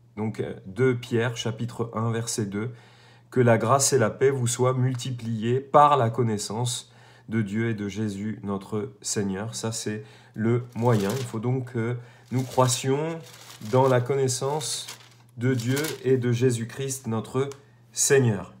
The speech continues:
Amen. On va continuer, si vous le voulez bien, pour ceux qui, euh, souhaitent suivre cette deuxième vidéo,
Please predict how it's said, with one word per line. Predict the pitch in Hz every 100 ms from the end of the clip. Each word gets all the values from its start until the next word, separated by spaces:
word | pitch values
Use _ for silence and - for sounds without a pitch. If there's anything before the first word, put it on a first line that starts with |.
| -
Amen. | 113 117 107 85 87 - _ _ _ _ _ _ _ _ - - - - - - _ _
On | 127
va | 151
continuer, | 175 147 156 151 165 214
si | 208 -
vous | 139
le | 131
voulez | 135 139
bien, | 127 147 185
pour | 196 -
ceux | 135
qui, | 123 123 113
euh, | 107 104 104 101
souhaitent | 98 - 110 107 107
suivre | 98 - 123 107 104 101
cette | - 107
deuxième | 98 110 120 113
vidéo, | 104 110 127 165 175